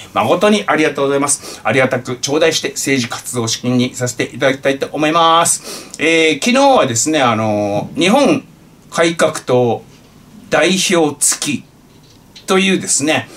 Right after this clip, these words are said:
えー、スカウトできまして、まあ、あの、たっくんっていう古い付き合いの方なんですけれども、えー、参院選で、あの、車の運転とかね、えー、お願いしようかな。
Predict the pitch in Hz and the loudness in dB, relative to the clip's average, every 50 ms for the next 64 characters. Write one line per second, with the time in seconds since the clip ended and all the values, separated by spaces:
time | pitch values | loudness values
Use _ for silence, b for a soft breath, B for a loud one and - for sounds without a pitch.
0 | B B B B - 135 143 143 143 135 131 131 131 131 131 135 131 127 - - | B B B B -2 0 2 2 4 4 4 4 4 2 2 2 2 0 0 0
1 | - - - 185 151 135 - - 98 90 - - 110 113 110 117 117 117 110 113 | 2 2 2 2 0 -2 -4 -8 -10 -8 -6 -6 -6 -4 -4 -4 -4 -4 -4 -4
2 | - 110 117 165 165 143 110 104 101 101 98 95 98 - - 185 196 196 - - | -4 -2 0 2 2 2 2 0 -2 -4 -6 -6 -8 -6 -2 -2 -2 -4 -4 -6
3 | - 165 127 110 92 - 104 101 101 98 98 92 80 - B B B B B B | -2 -2 -2 -2 -2 -4 -6 -6 -4 -4 -6 -6 -8 -10 B B B B B B
4 | - 156 160 165 160 135 127 - - - - - 131 113 104 - - 73 - B | -2 0 0 2 0 0 -2 -4 -6 -6 -4 -2 0 0 0 0 -2 -6 -10 B
5 | B B B B B - 143 143 135 113 104 104 110 110 104 104 - - 131 123 | B B B B B -2 0 2 2 0 0 0 0 0 0 -2 -2 -2 -2 0
6 | 131 127 123 123 110 98 85 80 - - - 95 101 101 110 120 139 135 135 120 | 0 0 0 0 -2 -4 -6 -8 -8 -6 -4 -4 -2 0 2 2 4 4 2 2
7 | 107 90 78 - B B B B B B - 120 127 127 127 117 117 120 123 131 | 0 -2 -4 -8 B B B B B B -4 -2 0 0 2 2 2 2 0 0
8 | - 196 214 226 240 240 240 226 - - 196 185 180 180 175 170 180 175 170 151 | 0 0 2 2 4 4 2 2 2 2 0 0 0 -2 -2 0 2 2 2 4
9 | 123 110 107 101 101 - - 151 147 151 151 151 143 135 131 127 127 110 - - | 2 2 0 -2 -4 -6 -4 -2 0 0 0 0 0 0 0 0 -2 -2 -6 -10
10 | - - - - - - - - - 123 139 139 135 - 160 135 131 131 135 135 | -18 -20 -20 -18 -20 -20 -16 -8 -2 0 0 0 2 2 0 2 2 2 2 0
11 | - - - - - - - - - - - - 165 - - 127 104 127 151 - | 0 -2 -8 -16 -20 -20 -20 -20 -20 -10 -4 -4 -2 0 0 -2 -2 -4 -8 -12
12 | - - - - 147 147 143 135 135 131 131 127 127 123 123 143 143 139 139 135 | -18 -18 -8 -4 0 2 2 4 4 2 2 2 0 0 0 0 0 2 2 2
13 | 123 123 123 - - 135 110 98 90 101 98 92 | 2 0 0 -2 -2 -2 -2 -2 -4 -4 -6 -6